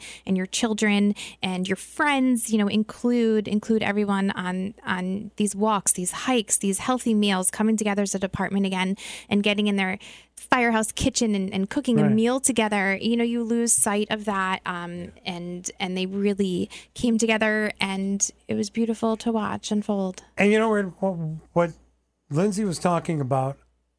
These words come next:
Speaker 2: I had heard something that was so interesting. I ran into a few members of fire departments who were part of the challenge. And it was so cool to hear just how proud they were. And they, they had said that it really,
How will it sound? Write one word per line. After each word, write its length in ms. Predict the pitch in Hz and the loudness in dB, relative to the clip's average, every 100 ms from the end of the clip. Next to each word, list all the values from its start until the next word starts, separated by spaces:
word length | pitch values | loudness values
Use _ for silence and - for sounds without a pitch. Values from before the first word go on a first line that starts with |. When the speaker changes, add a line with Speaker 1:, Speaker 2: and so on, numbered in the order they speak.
| - | -4
Speaker 2:
I 180 | 165 202 | 0 2
had 200 | 226 156 | 2 -2
heard 300 | 151 165 135 | -4 -4 -2
something 380 | 160 143 147 139 | -2 -2 -2 -2
that 120 | 139 | -2
was 140 | 131 | -4
so 240 | - 160 151 | -2 0 0
interesting. 480 | 151 135 - 131 - - - - | -2 -4 -4 -4 -6 -16 -20 -4
I 120 | - 208 | 2 4
ran 260 | 233 214 | 4 4
into 360 | 202 190 180 165 | 4 2 2 0
a 60 | |
few 220 | 143 175 156 | 0 0 2
members 400 | 156 151 143 131 | 2 2 0 -2
of 100 | 110 | 0
fire 260 | 156 151 | 2 2
departments 480 | 139 127 147 135 127 | 0 0 0 -2 -2
who 80 | 143 | -2
were 120 | 131 | -2
part 300 | - 156 147 | 0 0 2
of 80 | 139 | -2
the 60 | |
challenge. 520 | 135 190 196 147 117 - - _ _ _ _ | -2 0 2 0 -4 -12 -20 _ _ _ _
And 320 | 190 196 190 | 2 4 2
it 60 | 208 | 2
was 180 | 185 - | 0 0
so 180 | 254 247 | 0 0
cool 420 | - 262 202 175 | 0 2 2 -2
to 180 | - 170 | -2 -2
hear 560 | 139 - 220 208 196 - - _ _ | -2 0 2 4 2 -4 -20 _ _
just 200 | 226 - | -4 2
how 140 | 254 | 2
proud 340 | 190 - 202 185 | 2 2 2 2
they 100 | 175 | 2
were. 220 | 151 156 | 2 0
And 240 | 160 180 185 | 0 2 4
they, 220 | 254 - | 2 0
they 280 | 175 175 247 | 0 2 2
had 200 | 262 180 | 2 0
said 480 | - 165 143 131 117 - - _ _ | 0 2 2 0 -6 -14 -20 _ _
that 560 | 131 123 151 147 156 - | -6 0 2 4 0 0
it 60 | 175 | -2
really, 540 | 147 214 226 202 180 | 2 2 4 2 0